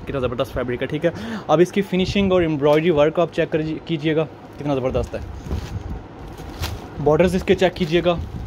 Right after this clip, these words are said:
ये इसका border है, ये आप check करें सिर्फ, कितना professional, अ, जो है ना, professionally बना हुआ है। ये इसका embroidery का काम check करें, इसके कलर check करें, neatness check करें, कितनी खूबसूरत है।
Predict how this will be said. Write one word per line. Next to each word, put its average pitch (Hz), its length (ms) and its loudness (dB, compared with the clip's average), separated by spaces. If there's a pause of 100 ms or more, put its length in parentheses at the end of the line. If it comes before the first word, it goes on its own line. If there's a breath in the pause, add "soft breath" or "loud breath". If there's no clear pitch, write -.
(840)
ये 165 120 4
इसका 170 240 2
border 139 280 2
है, 170 60 2
ये 160 100 2
आप 131 140 0
check 135 160 -4
करें 120 200 -4
सिर्फ, - 180 -12 (400)
कितना 180 380 0 (220)
professional, 170 760 2
अ, 147 100 0 (500)
जो 139 60 -2
है 139 40 0
ना, 147 100 0
professionally 160 540 -2
बना 123 160 -2
हुआ 120 160 0
है। - 60 -16 (320 loud breath)
ये 151 120 8
इसका 175 260 4
embroidery 143 500 4
का 175 60 2
काम 160 240 0
check 156 180 -4
करें, 156 140 -2
इसके 151 160 -4
कलर 139 260 0
check 127 240 -6
करें, 117 200 -8 (340 loud breath)
neatness 143 400 -2
check 143 160 0
करें, 135 160 0
कितनी 131 200 -4
खूबसूरत 127 400 -2
है। 117 180 0